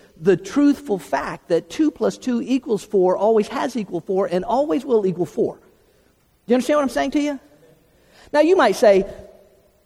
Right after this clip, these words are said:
"Well, that's a silly example." But is it any sillier?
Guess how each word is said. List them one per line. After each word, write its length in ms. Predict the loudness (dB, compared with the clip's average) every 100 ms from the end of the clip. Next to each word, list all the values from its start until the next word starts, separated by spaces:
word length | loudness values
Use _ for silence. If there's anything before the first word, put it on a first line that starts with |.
| _ _ _ -12 0
"Well, 120 | 0
that's 160 | 0
a 60 | -6
silly 400 | -2 -2 -2 -6 -18
example." 560 | -16 -12 -12 -12 -20 -20 _ _ _ _ _ _ _ _
But 160 | -2 -2
is 320 | 0 -2 0
it 40 |
any 180 | -2 -2
sillier? 580 | -4 -4 -2 0 -2